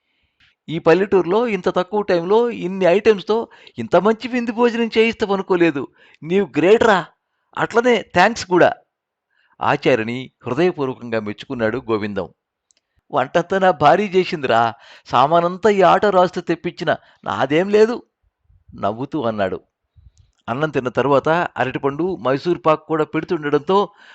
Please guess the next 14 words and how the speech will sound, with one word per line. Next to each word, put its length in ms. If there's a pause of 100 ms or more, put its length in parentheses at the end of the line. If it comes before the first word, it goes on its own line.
(220)
గోపాలరెడ్డి 520
ఆగలేక 540 (420)
గోవిందం 360
దగ్గరికెళ్ళి, 720 (380)
"గోవిందు, 840 (260)
నిన్ను 200
ఎట్లా 240
మెచ్చుకోవాలన్న 580
సమజాయితీ 480
లేదు 200
గాని 480 (340)
అన్నీ 500
చాలా 180
బాగున్నాయి. 640